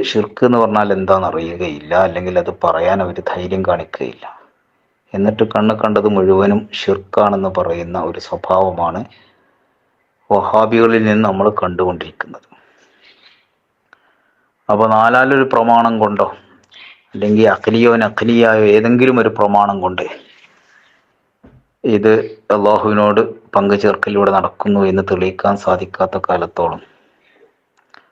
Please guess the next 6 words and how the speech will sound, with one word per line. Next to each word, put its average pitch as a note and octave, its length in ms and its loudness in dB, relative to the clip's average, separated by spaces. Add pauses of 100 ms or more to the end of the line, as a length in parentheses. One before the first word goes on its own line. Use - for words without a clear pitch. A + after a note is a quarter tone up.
(260)
അത് G2 160 2 (100)
ദീനിലേക്ക് G#2+ 600 2
ഇവർ G2 140 0 (120)
കടത്തിക്കൂട്ടിയ F#2 800 -2 (260)
ഒരു F2 240 -8
ബിദ്അത്തായിട്ട് G2 720 0